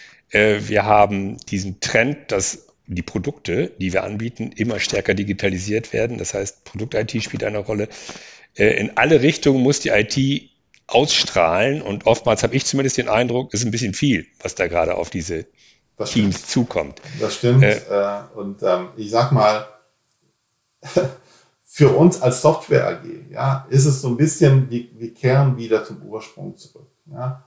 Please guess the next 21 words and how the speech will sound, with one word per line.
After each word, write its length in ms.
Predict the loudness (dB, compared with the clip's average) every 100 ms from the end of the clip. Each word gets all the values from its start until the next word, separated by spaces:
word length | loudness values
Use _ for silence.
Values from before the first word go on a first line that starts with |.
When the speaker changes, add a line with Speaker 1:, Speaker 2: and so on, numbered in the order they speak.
| _
Speaker 2:
Also 280 | -4 -2 0
vor 200 | 0 2
fünfzig 540 | 2 2 0 -12 -4
Jahren 440 | 0 2 2 -2
ungefähr 520 | -8 -12 -12 -8 -6 -4
haben 280 | -4 -2
wir 220 | 2 2 2
angefangen, 840 | 2 0 -2 -6 -6 -2 -4 -4 _ _ -2
mit 220 | -2 2
Adabas 560 | 2 4 4 2 0
und 80 | -4
Natural, 400 | -6 -4 -2 0
einer 100 | 0
Datenbank 800 | 2 2 2 -2 -4 -2 0 -2
und 120 | -8
einer 240 | -12 -8 -8
Programmiersprache 960 | -10 -10 -6 -4 0 0 0 -6 -6 -6
an 140 | -6
Unternehmen 520 | -8 -8 -2 4 4
zu 140 | 2 -6
liefern. 460 | -10 -6 -4 -4